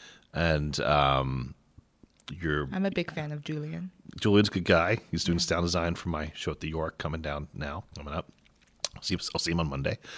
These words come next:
Speaker 1: Um,
Speaker 2: Say hi for me.
Speaker 1: <laughs> I will, I will. And, um, you know, it's, uh,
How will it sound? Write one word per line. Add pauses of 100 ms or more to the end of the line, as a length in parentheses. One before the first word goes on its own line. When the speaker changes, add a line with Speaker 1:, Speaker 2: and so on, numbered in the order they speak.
(280)
Speaker 1:
Um,
Speaker 2:
Say
hi
for
me.
Speaker 1:
<laughs>
I
will,
I
will. (420)
And, (100)
um, (1040)
you
know,
it's,
uh,